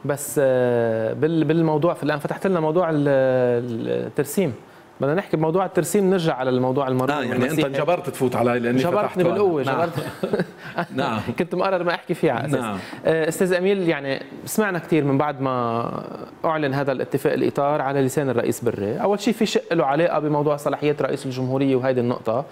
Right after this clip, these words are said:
Speaker 1: وفي شق ثاني له علاقة بالعدو الإسرائيلي. خلينا نبلش بالشق الثاني. في أصوات طلعت وقالت إنه الثنائي الشيعي عبر الرئيس بري عم بمهد الطريق للتطبيع وللحاق بالركب،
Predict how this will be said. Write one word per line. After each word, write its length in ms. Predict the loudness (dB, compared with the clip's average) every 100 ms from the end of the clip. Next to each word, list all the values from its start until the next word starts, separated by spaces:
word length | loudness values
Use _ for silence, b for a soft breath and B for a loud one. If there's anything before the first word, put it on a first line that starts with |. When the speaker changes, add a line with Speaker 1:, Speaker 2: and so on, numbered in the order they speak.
| B B
Speaker 1:
وفي 200 | -2 0
شق 200 | 2 0
ثاني 440 | 0 -2 2 2 4
له 100 | 2
علاقة 280 | 4 2 2
بالعدو 760 | 4 4 4 2 2 2 2
الإسرائيلي. 600 | 2 0 -2 2 2 2 -2 B B B B -20 -20 -6
خلينا 220 | -4 -2
نبلش 240 | 0 -2 -4
بالشق 280 | -2 -2 -2
الثاني. 380 | -2 0 0 -4 -4
في 320 | 2 4 4
أصوات 420 | 0 0 0 0 -2
طلعت 340 | -2 0 0 0 0
وقالت 380 | 0 2 0
إنه 260 | 2 2 2
الثنائي 400 | 0 0 2 0
الشيعي 640 | -4 0 2 2 2 2 -2 B -4
عبر 220 | -4 -2 -2
الرئيس 300 | 0 0 0
بري 300 | 0 4 2
عم 160 | 2 0
بمهد 360 | 0 0 -4
الطريق 360 | -6 -2 0 2
للتطبيع 640 | 0 -2 -6 0 2 4
وللحاق 680 | 2 2 2 0 0 -2 -2 -2
بالركب، 480 | -2 0 0 -2